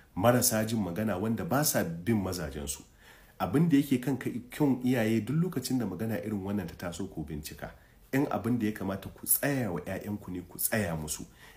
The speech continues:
In abin da kuma ya kamata ƴaƴan naku ne ba su da gaskiya, ku ba shi rashin gaskiya,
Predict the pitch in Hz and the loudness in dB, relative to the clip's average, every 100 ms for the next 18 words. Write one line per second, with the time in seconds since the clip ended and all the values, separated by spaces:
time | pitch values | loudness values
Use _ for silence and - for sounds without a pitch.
0 | - 156 175 113 131 117 - 113 123 120 | 4 4 4 2 2 2 2 2 2 0
1 | 104 107 110 107 113 120 127 107 104 - | 0 0 -2 -4 -2 0 0 0 0 -4
2 | 90 87 113 107 101 92 90 92 98 95 | -6 -2 -2 -2 -4 -6 -6 -6 -4 -6
3 | - 87 107 95 95 90 85 110 - 123 | -4 -2 -2 -4 -6 -6 -4 -4 -4 -4
4 | 117 | -4